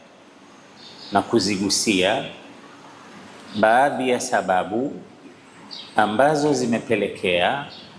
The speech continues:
watoto wetu kupinda, kukengeuka, kuharibikiwa katika maadili na tabia, na solution zake au ilaj,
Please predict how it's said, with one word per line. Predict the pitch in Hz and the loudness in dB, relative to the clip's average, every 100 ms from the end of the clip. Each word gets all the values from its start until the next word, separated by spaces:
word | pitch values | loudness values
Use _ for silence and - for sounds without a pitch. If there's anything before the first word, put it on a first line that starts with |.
| - - - - - - - | -20 -20 -20 -20 -20 -20 -2
watoto | 113 107 - 156 123 117 110 110 | 0 0 2 2 2 2 2 4
wetu | 139 123 - 120 | 2 0 -2 -4
kupinda, | - 127 - 151 139 98 104 - - - - - - - - - - - - - - - - | 0 -2 0 0 2 2 0 -2 -10 -16 -20 -20 -20 -20 -20 -20 -20 -20 -20 -20 -20 -8 -2
kukengeuka, | 117 - 120 120 127 147 - 120 | 0 2 4 4 4 2 0 -2
kuharibikiwa | - 143 123 123 120 120 - 160 139 113 | 0 0 0 0 -2 -4 0 2 2 2
katika | 113 - - 110 | -2 -4 -2 0
maadili | 110 113 117 135 113 104 | 2 2 2 0 0 -2
na | 107 | -4
tabia, | 117 120 131 170 170 175 175 - - - - - - - - - - - - | 0 0 2 2 2 2 -2 -18 -20 -20 -20 -20 -20 -20 -16 -16 -16 -16 -4
na | 110 | -2
solution | - 113 113 135 - 120 113 | 2 2 4 2 0 0 2
zake | 120 127 123 | 2 2 0
au | 117 123 127 147 165 - - - - 92 | 0 2 2 0 -4 -10 -20 -14 -4 0
ilaj, | 131 135 107 90 | 4 4 2 -2